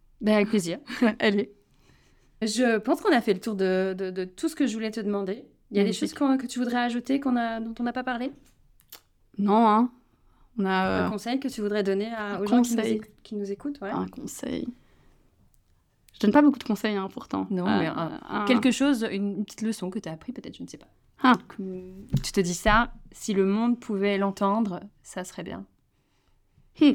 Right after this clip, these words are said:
Speaker 1: Parce que clairement, c'est le monde qui va nous écouter.
Speaker 2: <laughs> Bien évidemment, bien sûr. Euh, bah non, mais la,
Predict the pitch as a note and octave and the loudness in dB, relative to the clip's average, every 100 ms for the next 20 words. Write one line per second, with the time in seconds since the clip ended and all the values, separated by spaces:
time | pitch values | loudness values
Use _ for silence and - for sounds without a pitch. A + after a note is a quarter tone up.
0 | - F#3 F#3 F#3 F3+ F#3+ - E3+ E3 F3+ | 4 -4 0 2 4 4 2 0 2 2
1 | F3+ F#3+ E3 E3+ F3 C4 C#4 C4+ G#3+ G#3+ | 2 2 2 2 2 4 6 8 8 6
2 | A#3+ C4 A#3+ C#4+ D4+ C#4 B3 D4+ D4 - | 6 8 8 10 10 10 8 6 4 2
3 | - - - - - A#3+ A3 A3 G#3+ A3 | -16 -20 -20 -10 4 8 10 8 6 4
4 | G#3+ G#3+ - _ _ - - - _ _ | 4 2 -2 _ _ -20 -20 -20 _ _
5 | _ _ _ - A#3 A#3+ C#4 B3+ - - | _ _ _ 0 4 8 10 10 6 -2